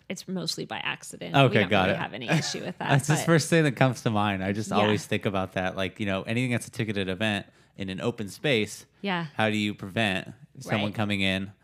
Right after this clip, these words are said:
Speaker 1: You're gonna have that. Our biggest thing is we have people that come in before we're open and start shopping. So if vendors come in and they open a door 'cause they're bringing restock items in or something, and then people see an open door and they think we're open, and they just come in and start shopping.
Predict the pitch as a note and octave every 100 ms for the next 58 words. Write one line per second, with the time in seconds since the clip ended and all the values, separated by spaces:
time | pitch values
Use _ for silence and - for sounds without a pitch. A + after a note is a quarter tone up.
0 | _ D4+ G#4 F#4 A3 G3+ F3+ F3 G3 G3
1 | - A#3+ E4 G4 - G3+ A3 G#3+ A3+ G#3+
2 | G#3 - G#3+ G#3+ G3+ - G3+ G3 F#3+ F#3
3 | - F#3 F3+ - F3+ E3+ G3 G#3 A3 G#3
4 | A3 G3+ A3 G#3+ G#3+ G#3 F#3 E3+ F#3 F#3+
5 | F#3 - F#3+ F3+ F3+ F3 - F3 F#3 F3
6 | F3 F3 E3+ - F3 E3 F3+ F3+ F3+ F3+
7 | - E3 F#3+ F3 - E3+ E3+ E3+ E3+ F3+
8 | F3 E3+ E3+ F3 E3+ F3+ E3+ E3+ E3 F#3
9 | F3 - E3 E3 F3+ E3 D#3+ E3 D#3 D#3
10 | D#3+ - D#3+ D#3 E3+ E3 D#3+ D#3 - D#3+
11 | E3 D#3+ - - - D3 E3+ F#3